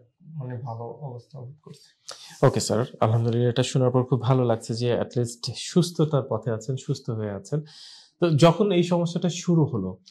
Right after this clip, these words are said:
Speaker 2: আপনি শারীরিকভাবে কি ধরনের প্রতিবন্ধকতার সম্মুখীন হতেন? মানে কি কি কাজগুলো আর করতে পারতেন না লাইফে?
Speaker 1: ওকে, তো সেই ক্ষেত্রে আমি যখন আর কি সকালে ঘুম থেকে উঠতাম বা অনেকক্ষণ আগে পড়ার টেবিলে বা কোথাও বসে থাকতাম,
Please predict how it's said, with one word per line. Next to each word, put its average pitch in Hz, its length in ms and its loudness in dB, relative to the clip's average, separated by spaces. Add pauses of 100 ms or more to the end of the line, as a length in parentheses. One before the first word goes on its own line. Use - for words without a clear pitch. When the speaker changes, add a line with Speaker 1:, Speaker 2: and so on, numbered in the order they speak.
(160)
Speaker 2:
আপনি - 200 -4
শারীরিকভাবে 151 680 4
কি 165 260 -2
ধরনের 160 360 2
প্রতিবন্ধকতার 131 720 0
সম্মুখীন 110 460 -8
হতেন? 101 260 -8
মানে 113 180 -6
কি 170 280 -2
কি 175 180 -2
কাজগুলো 135 460 0
আর 127 60 0
করতে 127 320 -6
পারতেন 110 300 -8
না 104 120 -8
লাইফে? 107 320 -10 (480)
Speaker 1:
ওকে, 147 200 -14 (720)
তো 131 140 -6
সেই 147 180 -4
ক্ষেত্রে 147 300 -4
আমি 147 220 -2
যখন 147 200 -2
আর 151 60 2
কি 156 100 -2
সকালে 139 340 -6
ঘুম 127 280 -6
থেকে 135 200 -6
উঠতাম 127 640 -8
বা 135 400 -8
অনেকক্ষণ 127 460 -8
আগে 135 100 -8 (100)
পড়ার 131 260 -8
টেবিলে 127 340 -8
বা 120 160 -4
কোথাও 123 340 -8
বসে 123 280 -8
থাকতাম, 123 480 -10